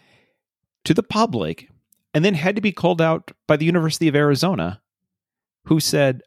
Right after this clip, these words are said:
"Um, excuse me, <laughs> we're also in that tournament." To which the N C A A then had to take the video down and I believe apologize. I don't, like, I,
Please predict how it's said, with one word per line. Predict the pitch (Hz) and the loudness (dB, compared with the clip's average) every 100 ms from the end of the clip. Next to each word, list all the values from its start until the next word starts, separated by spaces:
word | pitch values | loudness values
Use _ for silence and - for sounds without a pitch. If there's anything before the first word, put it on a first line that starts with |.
| _ _ | _ _
"Um, | 107 95 85 78 73 - _ _ | 0 2 2 0 -8 -16 _ _
excuse | - - - - - 80 131 170 | -14 -10 -10 -14 -12 0 0 0
me, | 120 120 - - - - _ _ _ _ | -2 -2 -4 -14 -18 -20 _ _ _ _
<laughs> | _ _ 139 - _ _ | _ _ -10 -10 _ _
we're | 151 143 | 0 2
also | 143 156 - 143 123 120 _ _ _ _ _ _ _ _ | 2 2 2 0 0 -4 _ _ _ _ _ _ _ _
in | 156 131 | 0 2
that | 127 - | -2 -4
tournament." | - 143 117 80 - _ _ _ _ _ _ _ _ _ _ - _ _ _ _ _ _ - | -2 -2 -2 -6 -18 _ _ _ _ _ _ _ _ _ _ -20 _ _ _ _ _ _ -2
To | 208 | 2
which | 196 185 - | 2 2 -2
the | - 151 | 0 0
N | 151 | 0
C | 147 139 | 0 2
A | 135 | 2
A | |
then | 127 123 | 0 -2
had | 127 | -6
to | |
take | 120 135 | -6 -6
the | 127 | 0
video | 139 139 107 | 2 2 0
down | 98 87 82 87 _ _ _ _ _ _ _ _ - - _ _ _ _ _ _ _ | -2 -6 -10 -14 _ _ _ _ _ _ _ _ -20 -20 _ _ _ _ _ _ _
and | 120 131 | 0 2
I | |
believe | 127 131 110 | 4 4 2
apologize. | 104 78 80 78 80 82 - | 0 -2 -4 -2 -4 -4 -4
I | 131 | 0
don't, | 123 110 _ - | 0 -4 _ -6
like, | - 185 - | -2 -2 0
I, | 196 | -2